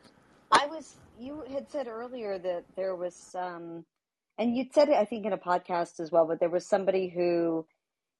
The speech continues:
is, uh, ch-, had changed their pronouns for political reasons. And I, if I'm not mistaken, it was somebody who was a writer, and I think it,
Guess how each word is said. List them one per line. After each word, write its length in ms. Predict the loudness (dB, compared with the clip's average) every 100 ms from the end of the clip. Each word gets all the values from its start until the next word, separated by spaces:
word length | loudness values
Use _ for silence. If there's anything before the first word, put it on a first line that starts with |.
| 0
is, 560 | 4 6 4 -2 -10 -6
uh, 300 | 0 2 2 0
ch-, 140 | -6 -4
had 220 | -2 -2 -4 -10 -8 -2
changed 340 | 0 2 4
their 120 | 2
pronouns 520 | 2 0 2 2 0
for 160 | -2 -4
political 640 | -2 0 2 0 0 -2
reasons. 720 | 0 -2 -2 -2 -2 -6 -8 -20 _ _ _ _ _ 2
And 520 | 6 6 6 2 0 4
I, 340 | 6 6 4
if 80 | -2 -4
I'm 180 | -4 -2
not 220 | -2 -2
mistaken, 400 | -6 -4 -4 -4
it 80 | -8
was 80 | -6
somebody 280 | -6 -4 -4
who 60 |
was 140 | -6 -8
a 60 |
writer, 640 | -4 4 4 6 4 2 2
and 120 | 0
I 60 | -6
think 280 | -10 -8
it, 180 | -8 -8